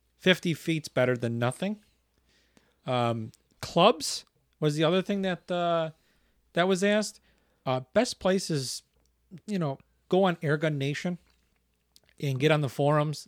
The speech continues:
uh, and say, "Hey, I live in this town, and I'm looking to join a club. Are there any?" You can Google. You can go on Facebook, look for different, uh,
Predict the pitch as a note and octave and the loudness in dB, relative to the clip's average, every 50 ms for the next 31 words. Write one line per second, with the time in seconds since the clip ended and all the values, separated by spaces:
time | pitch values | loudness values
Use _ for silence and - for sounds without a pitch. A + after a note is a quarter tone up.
0 | _ _ B2+ A#2 A#2 A#2+ B2 B2 - - B2 A#2 A#2+ A2+ G#2 - - C3+ C3+ C3+ | _ _ -8 -8 -6 -6 -8 -10 -8 -8 -8 -8 -8 -10 -12 -12 -8 -6 -4 -2
1 | B2+ C#3 C#3+ C#3 C3+ C3 B2 A#2+ A#2+ C3 C3+ B2 A#2+ A#2+ B2 A#2 - - - C3+ | -2 -2 0 0 -2 -2 -2 -4 -4 -4 -4 -4 -6 -6 -6 -8 -10 -10 -8 -6
2 | B2+ B2+ B2+ B2+ B2 B2 A#2 - _ _ _ _ - - - _ _ _ - A2 | -4 -4 -4 -4 -6 -8 -10 -14 _ _ _ _ -20 -20 -20 _ _ _ -10 -8
3 | A2 A2+ A2+ G#2+ G#2+ G#2+ G#2+ G#2 G2+ - _ _ _ _ _ _ _ _ _ _ | -6 -4 -4 -4 -6 -6 -8 -10 -14 -16 _ _ _ _ _ _ _ _ _ _
4 | _ _ C3+ C3 C3 C3+ C3 - C3+ B2 - - - - C3+ B2+ B2 A#2+ A#2+ A2+ | _ _ -8 -6 -6 -6 -6 -6 -8 -8 -10 -12 -10 -10 -8 -6 -6 -6 -8 -8
5 | A2+ B2 B2 B2+ B2 A#2 - - C3+ C3+ D3+ E3+ E3 - - A2 A2 G#2 G#2 - | -6 -4 -4 -4 -4 -4 -6 -4 -2 -2 -2 -2 -4 -6 -10 -12 -12 -12 -14 -10
6 | - B2+ C#3 D#3 D#3+ D#3+ D3 D3 - _ _ _ _ _ _ _ _ _ _ - | -6 -4 -2 -2 -2 -2 -4 -6 -10 _ _ _ _ _ _ _ _ _ _ -12
7 | A#2 G#2+ - B2 A2 G2 A2 B2+ D3 D#3+ D#3+ G3 G#3+ A3+ - - _ _ _ _ | -12 -10 -8 -10 -10 -4 2 2 2 4 6 4 2 2 0 -8 _ _ _ _
8 | _ _ _ _ _ _ _ _ _ _ _ _ _ - C#3+ B2 A#2 - - A#2 | _ _ _ _ _ _ _ _ _ _ _ _ _ -8 -6 -6 -4 -4 -6 -8
9 | G#2+ A2+ A#2 A2+ G#2 G2+ F#2+ - - B2 C3 D3 D#3+ - - G#3 G#3+ A#3 A3 - | -6 -4 -6 -6 -8 -10 -14 -12 -8 -6 -6 -6 -6 -6 -2 -2 -2 -2 -2 -6
10 | - _ _ _ _ - C3+ - - - - A2+ G#2 B2+ A#2+ - C3 A#2+ G#2 - | -16 _ _ _ _ -10 -10 -10 -10 -10 -10 -6 -6 -6 -6 -4 -8 -8 -8 -10
11 | - G#2+ G2 G2 G2 | -14 -14 -14 -14 -14